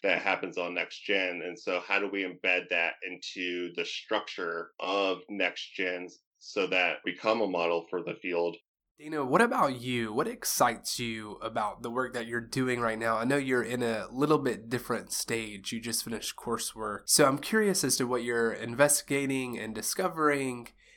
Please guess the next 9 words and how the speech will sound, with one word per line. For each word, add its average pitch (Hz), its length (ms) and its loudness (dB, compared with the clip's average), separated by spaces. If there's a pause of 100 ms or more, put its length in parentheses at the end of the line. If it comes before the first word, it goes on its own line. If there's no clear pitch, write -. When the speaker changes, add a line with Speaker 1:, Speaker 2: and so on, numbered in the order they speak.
Speaker 2:
and 127 120 2
potentially 196 540 2
even 127 340 0
how 117 260 6
that 113 380 0 (140)
is 120 280 -2
impacting 117 640 -2
your 101 140 -8
teaching. - 680 -12